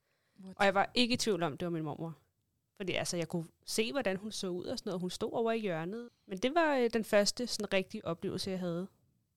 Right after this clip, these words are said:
Speaker 2: med ånder præcist, ikke?
Speaker 1: Var du med, da hun døde?
Speaker 2: Øh, nej, jeg var der lige før. Vi var der jo alle sammen for at sige farvel og sådan noget, ikke?
Speaker 1: Jo.
Speaker 2: Men jeg ville ikke være der, da hun døde.
Speaker 1: Det kan være, hun er kommet for at sige hej hej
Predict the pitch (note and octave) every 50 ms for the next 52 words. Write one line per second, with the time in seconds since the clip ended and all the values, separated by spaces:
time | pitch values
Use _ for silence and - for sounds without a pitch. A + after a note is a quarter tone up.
0 | _ - F#3+ E3+ E3 D#3+ - _ _ _ _ _ _ _ - F3+ E3 D#3 E3+ F3
1 | - _ _ _ - F3 - - - - - - C#4+ - _ _ _ _ - A#3+
2 | A3+ G#3 G#3+ G#3 G#3 G3+ A#3 A#3 A3+ A3+ A3+ A3 A3 A3 A3+ A#3+ A#3+ - - -
3 | _ _ _ _ _ _ _ _ - G#3 G#3 G#3 G#3 G#3 G3+ G3+ G3 G3 F#3+ G3
4 | G3+ G3 - A3+ A#3+ A3 A#3 A#3 B3 C4+ C4 C#4 C#4+ C#4 - - A#3 A3 - -
5 | - - - - _ - G3 A3 G#3 A3 G3+ G#3 A#3 A3+ G3 F#3 F#3 - G#3+ F#3+
6 | - F#3+ F3 - - G3 F3+ - E3 C#3+ C#3+ D3 F3+ F#3+ - - G3+ - - D#4
7 | F4 - - _ - F#3+ F#3+ F#3 G#3 G3 F#3+ F#3 F#3 F3+ F3+ F3 F#3 D#3+ D#3 E3
8 | F3 - E3 D3+ D3+ C#3+ - C3+ D3 D#3+ D#3 - _ _ _ _ _ _ _ _
9 | _ _ _ - - G#3+ G#3 G3 F#3+ G3+ G#3 G3+ - G#3+ G3+ G3+ G#3 G3 G3+ -
10 | - G3+ G3+ F3+ F#3 F3 E3+ F#3+